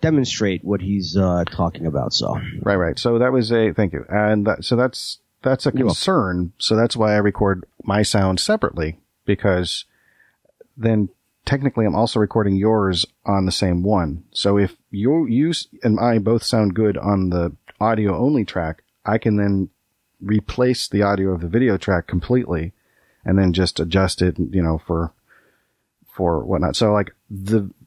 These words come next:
Speaker 2: this video will record with its own audio track, but again, it'll just be, it would just be your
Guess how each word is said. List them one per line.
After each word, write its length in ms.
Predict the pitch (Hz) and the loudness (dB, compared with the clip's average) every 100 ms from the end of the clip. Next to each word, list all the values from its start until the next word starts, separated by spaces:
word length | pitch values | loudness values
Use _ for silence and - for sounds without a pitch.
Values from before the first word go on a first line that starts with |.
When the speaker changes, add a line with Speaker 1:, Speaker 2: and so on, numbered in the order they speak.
| _ | _
Speaker 2:
this 380 | 117 101 135 180 | -12 -2 0 0
video 340 | 123 214 120 | 0 0 0
will 220 | 101 120 147 | 0 0 0
record 380 | 110 139 120 | 0 0 0
with 160 | 98 110 | 0 0
its 120 | 98 | -2
own 280 | 71 127 110 | 0 0 2
audio 360 | 90 104 87 73 | 2 0 0 -4
track, 480 | - 123 73 - _ _ | -2 -2 -2 -10 _ _
but 300 | - 98 87 - | 0 0 -2 -6
again, 320 | 90 107 82 85 | -2 0 2 0
it'll 240 | 85 90 | 0 -2
just 240 | 85 87 | -2 -4
be, 240 | - 82 73 | -2 -4 0
it 80 | 101 | 2
would 140 | 98 | 2
just 200 | 98 92 | 2 -2
be 80 | 90 | -2
your 580 | 90 104 101 87 87 | 0 2 2 2 -2